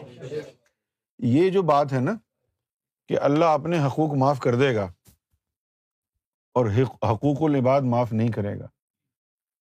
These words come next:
اس بات کو بڑا ہی الجھا کر پیش کیا گیا ہے، اور پھر بالآخر یہ تاثر دیا جاتا ہے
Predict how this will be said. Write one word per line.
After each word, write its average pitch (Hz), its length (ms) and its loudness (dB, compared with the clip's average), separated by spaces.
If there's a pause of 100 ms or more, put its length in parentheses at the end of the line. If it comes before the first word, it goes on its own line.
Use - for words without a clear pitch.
اس 190 200 -2
بات 147 300 2 (100)
کو 196 420 0 (1040)
بڑا 151 180 2
ہی 185 140 0
الجھا 143 480 2
کر 135 220 -2
پیش 135 280 -2
کیا 127 260 0
گیا 101 480 -2
ہے، 82 140 -10 (1500)
اور 143 180 4
پھر 170 440 0 (520)
بالآخر 156 440 2
یہ 156 280 2
تاثر 151 420 0
دیا 147 180 2
جاتا 113 400 0
ہے 82 40 -10